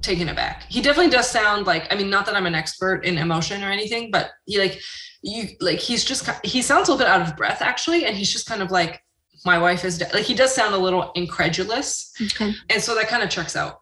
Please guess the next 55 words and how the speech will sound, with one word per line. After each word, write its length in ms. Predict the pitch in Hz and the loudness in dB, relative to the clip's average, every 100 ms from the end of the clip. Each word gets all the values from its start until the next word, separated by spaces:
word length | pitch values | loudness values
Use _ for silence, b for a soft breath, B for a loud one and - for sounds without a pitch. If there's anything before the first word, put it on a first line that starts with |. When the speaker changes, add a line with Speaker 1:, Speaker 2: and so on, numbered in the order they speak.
| - | -6
Speaker 1:
So 580 | - 226 220 226 - - _ _ _ _ - | 0 4 4 2 -4 -10 _ _ _ _ -8
you 100 | 202 | 0
might 120 | 180 | 2
be 80 | 175 | 4
wondering, 400 | 214 240 160 170 | 2 2 0 0
well, 260 | 180 170 160 | 0 0 2
why 120 | 165 | 2
didn't 180 | 170 175 | 4 2
he 80 | 185 | 0
say 200 | 156 143 | -2 -2
this 520 | 143 - - - - - - | -4 -4 -6 -8 -12 -12 -6
at 100 | 170 | -4
his 160 | 175 | -4
trial? 500 | - - - - 175 _ _ _ _ _ 185 | -4 -4 -4 -8 -14 _ _ _ _ _ -4
Like, 160 | 180 | 2
why 100 | 180 | 4
didn't 200 | 175 175 | 4 2
he 100 | 180 | 0
testify 420 | 165 180 175 170 165 | -2 -4 -4 -4 -2
to 100 | 170 | 0
this 140 | 165 | -2
before? 360 | - 156 190 185 | -4 -4 0 2
Why 160 | 170 | 4
didn't 140 | 170 214 | 6 6
Speaker 2:
Yeah. 200 | - 240 | 4 2
Speaker 1:
he 40 | |
s-, 80 | 381 - | 0 -4
tell 160 | - 170 | -4 -2
the 80 | |
police? 500 | 160 156 - - - B B B B B | -2 -6 -6 -8 -10 B B B B B
So 640 | - - 233 220 208 - - | -4 2 4 4 0 -4 0
that 140 | 247 370 | 4 4
is 100 | 370 | 2
because 680 | 196 - - - - - _ _ _ - - | 0 0 -2 -4 -8 -12 _ _ _ -10 -4
in 160 | 262 | 0
Canada 520 | 269 190 165 160 208 - | 4 4 4 -2 -6 -2
at 140 | 190 - | -2 -2
the 80 | |
time, 400 | - 170 - 269 - _ | -4 -4 -4 -6 -10 _
and 120 | 214 | 0
I 60 | 220 | 2
think 160 | 220 220 | 2 0
Speaker 2:
Mm. 20 | 196 | 2
Speaker 1:
still 140 | 214 | 2
to 100 | - | 2
this 160 | 175 170 | 2 -2
day, 140 | 165 - | -2 -2
actually, 280 | 151 220 | 0 2
I 60 | 220 | 4
don't 120 | 190 | 6
think 140 | 175 180 | 6 6
Speaker 2:
Mm-hmm. 0 | |
Speaker 1:
the 80 | 175 | 2
laws 280 | 160 160 | 2 0
change, 460 | - 160 165 220 - | -2 -4 -4 -6 -10